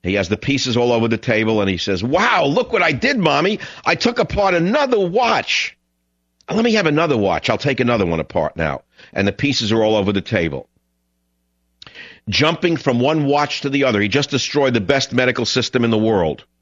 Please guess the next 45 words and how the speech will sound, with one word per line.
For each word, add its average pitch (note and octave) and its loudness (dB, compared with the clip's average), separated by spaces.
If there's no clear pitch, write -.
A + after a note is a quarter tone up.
Took F3 0
it F3 2
apart, B2 0
left C#3+ 0
the D3+ 0
pieces D3+ -2
on D3+ 2
the C3+ 2
table, A#2 0
has A2+ 0
no G3 2
idea E3+ 0
wha-, D3+ 0
how E3 2
to D#3+ 0
put E3 0
it C#3 -2
back C#3+ 0
together B2+ 0
again. A2 2
Humpty B3+ 0
Dumpty G3+ 0
could C#3 0
not D#3+ 0
put D3+ 2
it B2+ -2
back A#2 0
together G2+ 0
again F#2+ 0
himself. D#2+ -4
And A#2+ 0
now F3 2
he F3+ 2
wants D#3 2
to C#3+ -6
destroy B2+ 0
and A#2+ -2
take A#2+ 0
apart A2 0
our G#2 2
military G2 2
by F#2 2
signing G#2 0
an G2 -2
insane B2 0